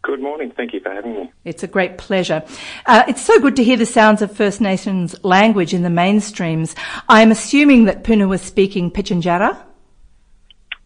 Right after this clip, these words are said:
Speaker 1: Uh, yes, indeed. Yeah.
Speaker 2: And what does the
Speaker 1: Yeah, it
Speaker 2: ti-,
Speaker 1: is.
Speaker 2: yeah, sorry.
Speaker 1: Sorry, go on.
Speaker 2: I was just gonna ask you, what does the title mean?
Speaker 1: Uh, the title means two voices, one Tjukurpa, one dreaming.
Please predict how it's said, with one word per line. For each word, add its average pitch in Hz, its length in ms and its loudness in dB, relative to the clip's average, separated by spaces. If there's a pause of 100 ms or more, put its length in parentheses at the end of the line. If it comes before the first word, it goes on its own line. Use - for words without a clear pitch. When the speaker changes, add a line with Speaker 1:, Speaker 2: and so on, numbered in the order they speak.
(120)
Speaker 1:
Uh, 117 160 -6
yes, 110 280 -6 (240)
indeed. 95 340 -8 (180)
Yeah. - 200 -6
Speaker 2:
And 254 360 0
what 403 200 -2
does - 160 -4
the 370 60 0
Speaker 1:
Yeah, 247 40 2 (200)
it - 80 -18
Speaker 2:
ti-, - 100 -10
Speaker 1:
is. - 20 -20 (160)
Speaker 2:
yeah, 185 140 -2
sorry. 156 280 -6
Speaker 1:
Sorry, 92 140 -4
go 95 140 -8
on. 87 100 -14 (320)
Speaker 2:
I 220 60 6
was 202 120 0
just 202 140 -4
gonna 214 220 2
ask 208 260 2
you, 226 80 0
what 226 140 2
does 220 140 -6
the 214 100 -6
title 214 400 -2
mean? 196 420 -2 (1500)
Speaker 1:
Uh, 151 580 -4
the 143 160 -6
title 202 220 -8
means 139 280 -10 (160)
two 127 160 -8
voices, 117 640 -8 (120)
one 101 260 -8
Tjukurpa, 90 680 -8
one 90 540 -10 (400)
dreaming. 98 540 -8